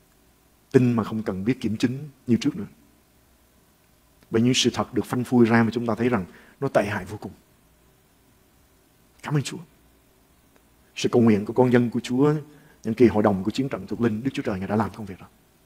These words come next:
Chúng ta không làm được, mà Chúa có thể làm được. Ngài sử dụng một người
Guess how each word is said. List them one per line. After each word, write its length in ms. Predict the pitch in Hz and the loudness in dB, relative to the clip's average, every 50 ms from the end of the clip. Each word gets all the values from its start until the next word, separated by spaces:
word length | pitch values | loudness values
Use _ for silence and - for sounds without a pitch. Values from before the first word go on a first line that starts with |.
| _ _ _ _ _ _ _ _ _ _ _ _ _ _ _ _ _ _ _ _ _ _ | _ _ _ _ _ _ _ _ _ _ _ _ _ _ _ _ _ _ _ _ _ _
Chúng 120 | 202 185 | 6 6
ta 40 | 190 | 6
không 100 | 170 147 | 4 2
làm 120 | 139 110 | 0 -2
được, 160 | 98 95 - - - _ _ _ _ _ _ _ _ _ _ _ _ _ _ _ _ _ _ _ | -2 -8 -10 -12 -20 _ _ _ _ _ _ _ _ _ _ _ _ _ _ _ _ _ _ _
mà 60 | - - | -6 4
Chúa 140 | - 143 | 4 4
có 80 | 147 151 | 4 4
thể 100 | 120 98 | -2 -2
làm 180 | 101 95 87 90 | -4 -4 -6 -10
được. 140 | 90 - - _ _ _ _ _ _ _ _ _ _ _ _ _ _ _ _ _ _ _ _ _ _ _ _ _ _ | -16 -18 -20 _ _ _ _ _ _ _ _ _ _ _ _ _ _ _ _ _ _ _ _ _ _ _ _ _ _
Ngài 80 | 104 101 | -4 2
sử 100 | - 117 | 4 8
dụng 200 | 131 123 110 113 | 8 8 6 6
một 120 | 107 98 | 0 2
người 320 | 120 113 104 101 98 95 | 4 6 6 6 4 2